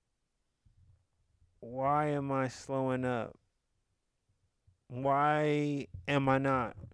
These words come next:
running through the finish line except instead of crawling, stumbling, falling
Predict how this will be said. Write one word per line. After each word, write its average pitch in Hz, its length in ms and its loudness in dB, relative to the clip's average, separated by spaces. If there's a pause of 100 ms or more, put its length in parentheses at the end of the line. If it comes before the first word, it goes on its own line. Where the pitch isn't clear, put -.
(640)
running 139 640 4
through 139 260 0
the 127 140 -2
finish 131 420 -4
line 131 600 -4
except 131 680 -2 (600)
instead 135 580 2
of 123 760 0 (1900)
crawling, 139 1300 10 (600)
stumbling, 143 1120 4
falling 131 1200 10